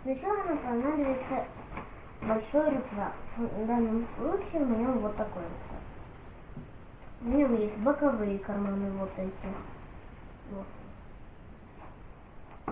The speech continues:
Есть вот этот кармашек, вот, тоже большой довольно.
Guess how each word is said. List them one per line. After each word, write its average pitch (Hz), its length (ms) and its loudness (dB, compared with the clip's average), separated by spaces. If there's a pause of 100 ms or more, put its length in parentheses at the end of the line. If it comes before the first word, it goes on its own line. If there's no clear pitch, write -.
Есть 269 180 -2
вот 294 220 0
этот 202 240 -2 (100)
кармашек, 196 560 -2 (200)
вот, 190 180 0 (120)
тоже 202 280 0
большой 190 480 -4
довольно. 185 420 -4